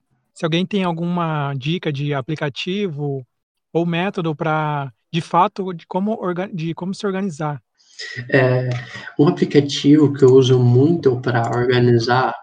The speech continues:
Speaker 2: os meus horários de estudos, a minha agenda, é o Notion. Ele é uma interface excelente, onde você pode criar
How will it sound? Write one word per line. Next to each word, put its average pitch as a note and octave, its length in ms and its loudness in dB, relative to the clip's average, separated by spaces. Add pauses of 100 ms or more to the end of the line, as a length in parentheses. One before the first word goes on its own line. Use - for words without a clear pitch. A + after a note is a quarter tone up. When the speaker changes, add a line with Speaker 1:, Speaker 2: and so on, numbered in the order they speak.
(280)
Speaker 2:
os B2 160 -6
meus A#2 260 2
horários A#2 320 -2
de - 60 -16
estudos, C#3+ 800 2
a A2 120 -2
minha A2 220 0
agenda, B2 680 2 (220)
é B2+ 80 2
o B2+ 100 6
Notion. B2 480 2 (680)
Ele - 100 -6
é B2 40 0
uma A#2+ 140 0
interface B2 680 -4
excelente, C3+ 800 2
onde A#2+ 160 -4
você B2+ 180 -6
pode B2+ 340 -6
criar A#2+ 400 -4